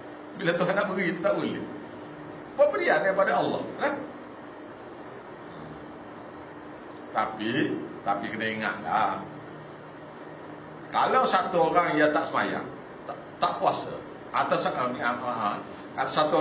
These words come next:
orang tu dia semayang, dia puasa, dia haji, dia apa semua, dia miskin,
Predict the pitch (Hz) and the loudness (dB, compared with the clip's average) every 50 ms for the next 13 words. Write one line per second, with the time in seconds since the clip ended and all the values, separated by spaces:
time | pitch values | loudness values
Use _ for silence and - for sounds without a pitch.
0 | 151 156 156 156 - - - 147 131 - - 120 120 120 120 117 113 117 117 117 | 8 8 8 6 4 2 2 2 2 2 4 4 4 4 6 6 4 4 4 2
1 | 113 113 117 113 110 - - 110 107 107 104 107 107 104 104 104 107 110 107 104 | 0 0 2 2 0 0 0 0 0 2 4 4 4 4 4 2 0 -2 -2 2
2 | 107 104 104 107 104 104 104 107 110 107 101 - - - - - - - - - | 2 2 2 2 0 0 0 -2 -2 -2 -2 -2 -2 -4 -8 -10 -10 -12 -12 -12
3 | - - - - 104 104 107 120 120 - - 156 139 - - - | -12 -12 -10 -6 -4 -4 -2 -2 -2 0 2 4 4 4 2 0